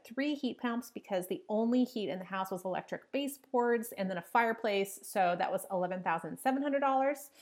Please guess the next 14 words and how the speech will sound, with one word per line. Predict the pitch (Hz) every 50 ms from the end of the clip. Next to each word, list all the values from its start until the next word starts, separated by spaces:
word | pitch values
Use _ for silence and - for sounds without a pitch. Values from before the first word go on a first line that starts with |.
| - - - - _ _ _ _ -
We | 240
also | 233 226 214 - 240
had | 220 208
to | 208 208
remove | 214 208 202 208 208 202 202 202 196 202
some | - - - 220 247 285
trees. | 277 - - 226 214 196 190 180 175 185 226 240 233
That | - -
was | 185 180
a | 185
thousand | 180 - 190 165 165 165 170 185
dollars. | 175 170 165 160 160 170 196 240 302 349 349 - - - - - - _ _ _ -
We | 220
replaced | 208 214 208 - 226 208 202 208